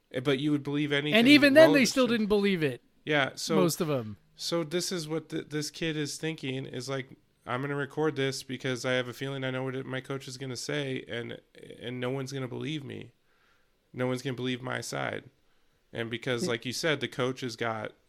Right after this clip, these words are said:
Speaker 1: the power in this situation. He's got the following. And so I, you know, I don't blame the kid for wanting to record the call. And obviously they didn't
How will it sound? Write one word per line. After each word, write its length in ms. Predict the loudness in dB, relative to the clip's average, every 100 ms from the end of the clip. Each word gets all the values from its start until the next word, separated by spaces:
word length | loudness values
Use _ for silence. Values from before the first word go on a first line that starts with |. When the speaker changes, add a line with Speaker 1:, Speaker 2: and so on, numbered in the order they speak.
| _
Speaker 1:
the 100 | -12
power 480 | -2 0 0 -2 -4
in 140 | -6
this 100 | -10
situation. 640 | -10 -12 -8 -6 -6 -8 -10
He's 200 | -10 -6
got 240 | -6 -6
the 80 | -10
following. 640 | -8 -6 -4 -4 -6 -10 -14 -20 -20 _ -12
And 160 | -8 -4
so 420 | -2 -2 -4 -8 _ _
I, 180 | -4 -4 -6
you 140 | -10
know, 60 | -6
I 80 | -6
don't 160 | -6 -4
blame 240 | -4 -4
the 80 | -6
kid 260 | -6 -6
for 100 | -8
wanting 280 | -8 -6 -8
to 120 | -10 -12
record 360 | -10 -8 -8
the 80 | -10
call. 460 | -8 -6 -4 -8 -14 _ _ _
And 300 | -4 -4 -4 -2
obviously 420 | -2 0 -2 -2
they 160 | -2 -2
didn't 300 | -4 -10